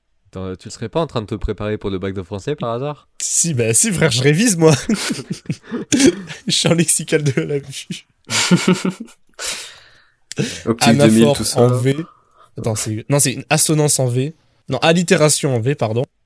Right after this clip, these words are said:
Speaker 3: Oh là là, grosse
Speaker 1: Ça me
Speaker 3: révision.
Speaker 1: stresse
Speaker 2: Euh.
Speaker 1: tellement que je révise même pas.
Speaker 3: Oui, donc.
Speaker 2: Mais du coup, voilà, on a tout dit. Euh, j'espère que ça vous a plu. N'hési-, n'hésitez pas à aller voir la, la vidéo d'Eric Flag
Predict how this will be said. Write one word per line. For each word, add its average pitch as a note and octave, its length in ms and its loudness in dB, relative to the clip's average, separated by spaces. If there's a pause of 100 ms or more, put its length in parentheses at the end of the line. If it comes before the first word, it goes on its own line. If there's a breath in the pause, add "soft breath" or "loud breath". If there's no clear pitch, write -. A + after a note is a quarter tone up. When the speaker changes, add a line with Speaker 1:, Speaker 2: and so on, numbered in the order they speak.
Speaker 3:
Oh G#2 100 0
là F2 120 -4
là, F2+ 420 -10 (320)
grosse G2 240 -10
Speaker 1:
Ça G2 60 -8
me A#2 60 -4
Speaker 3:
révision. G#2+ 220 -4
Speaker 1:
stresse G#2 200 -2
Speaker 2:
Euh. G#2+ 40 -8
Speaker 1:
tellement C3+ 340 -4
que B2+ 140 -6
je G#2 80 -6
révise G2 340 -8
même A#2 180 -8
pas. A2 100 -10 (4000 loud breath)
Speaker 3:
Oui, A#2+ 160 2
donc. B2 200 2
Speaker 2:
Mais C3+ 60 0
du B2 120 -4
coup, C#3 120 -4
voilà, A#2 380 2
on A#2 80 -4
a B2 100 2
tout - 180 -6
dit. C#3+ 340 -2 (720)
Euh, A#2 240 2
j'espère C#3 280 0
que - 40 -4
ça D3+ 100 -6
vous C3 100 -2
a B2 40 -2
plu. D#3 160 -4
N'hési-, B2+ 340 -4
n'hésitez C3+ 520 -2
pas D3+ 140 0
à - 20 4
aller C3+ 120 2
voir B2+ 180 2
la, A2 380 2
la A2 100 -4
vidéo A2+ 220 -4
d'Eric A2+ 240 -2
Flag A2+ 520 -4